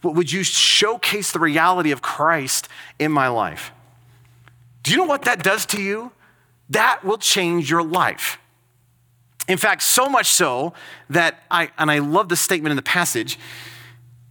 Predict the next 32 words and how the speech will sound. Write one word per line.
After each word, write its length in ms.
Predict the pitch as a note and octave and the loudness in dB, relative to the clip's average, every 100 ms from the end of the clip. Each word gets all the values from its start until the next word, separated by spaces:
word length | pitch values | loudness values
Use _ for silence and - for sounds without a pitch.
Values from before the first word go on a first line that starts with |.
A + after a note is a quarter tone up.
| - - - - - - - _ - - - | -20 -20 -20 -20 -20 -20 -20 _ -20 -20 -2
that 260 | F#3 F3+ | 0 0
when 120 | G3 F#3+ | 0 0
the 60 | |
disciples, 680 | F#3 - - C4 - D#3 D3 | 2 2 2 0 -2 -4 -4
coming 260 | D3+ D#3+ D3 | -4 0 0
back 140 | D3 | 0
to 80 | C#3+ | -2
the 80 | C3 | -2
story 180 | D#3 | 0
of 80 | C#3+ | 0
Emmaus, 540 | A#2+ C#3 D3 A#2+ - - - | -2 -2 -2 -4 -6 -8 -14
the 80 | A#2+ | -8
Emmaus 340 | B2 C3+ C3 C3 | -4 -4 -4 -4
Road 220 | C#3 D3 | -4 -4
thing, 300 | B2 A2+ A2+ - - - | -6 -6 -12 -20 -20 -10
do 100 | F#3 | -6
you 80 | G#3 | -2
realize 680 | F#3+ C4+ C#4+ F3 C3+ C#3+ D#3 F3 | 0 0 2 4 2 0 -6 -8
what 320 | C#3+ F3+ D#3 | -2 -2 0
they 240 | F#3 B3 | -2 -2
experienced 880 | A#3 - - - B3+ G3 D3+ D3+ - | -2 0 0 2 2 2 0 -4 -4
is 80 | D#3 | -2
the 100 | E3 | -2
same 240 | - F#3 | 0 -2
thing 220 | - F#3 C3 | -2 -4 -4
you 380 | G#2+ A#2 G#3 | -6 -6 -4
need 180 | A#3 D3+ | -4 -4
to 80 | - | -4
experience? 680 | F#2 - A2+ F#2 D#2 - - - - _ _ - | -6 -4 -2 -4 -6 -16 -20 -20 -20 _ _ -14
They 320 | A2 D#3+ G#3 | -2 0 0
experienced 600 | B3 - - B2+ D#3 - | -2 -4 -2 0 0 0
heartburn. 500 | G3 A#3+ - G#2+ - | 0 0 -2 -8 -8